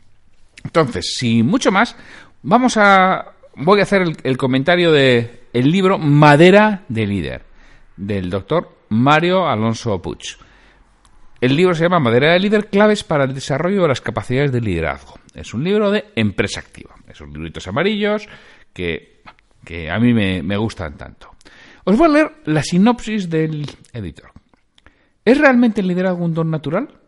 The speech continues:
¿Una característica del, del temperamento? ¿Un rasgo de personalidad?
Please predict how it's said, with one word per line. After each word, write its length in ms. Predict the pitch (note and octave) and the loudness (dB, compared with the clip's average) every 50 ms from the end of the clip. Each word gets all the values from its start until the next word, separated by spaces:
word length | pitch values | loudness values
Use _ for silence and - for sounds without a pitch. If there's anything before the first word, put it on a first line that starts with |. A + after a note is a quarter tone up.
| _ _ | _ _
¿Una 180 | - B3+ E4+ D4 | -2 -2 -2 0
característica 640 | - A3 G3 - - G3 F#3 F#3 - G3 F3 F3 D#3+ | -2 -4 -4 -6 -8 -8 -8 -6 -8 -6 -2 -2 -2
del, 260 | D#3 C#3+ C3+ C#3 C3+ - | -2 -2 -4 -8 -10 -6
del 240 | C3+ C#3+ C3 C3 | -6 -6 -6 -6
temperamento? 720 | - - B2+ B2+ A#2+ - A#2+ B2 B2+ D3 D#3+ E3+ - - - - | -6 -8 -8 -6 -6 -4 -4 -4 -4 -4 -6 -6 -8 -8 -2 2
¿Un 100 | A#3+ B3 | 4 4
rasgo 380 | G#3+ A#3 C4+ B3+ A3 G#3+ G#3+ G3+ | 4 4 2 0 0 -2 -4 -4
de 120 | G3 F3+ | -4 -6
personalidad? 680 | - - E3 - - F3 E3+ E3 E3+ F#3 G#3 A#3 C4 | -6 -8 -10 -10 -10 -8 -8 -8 -6 -6 -8 -10 -10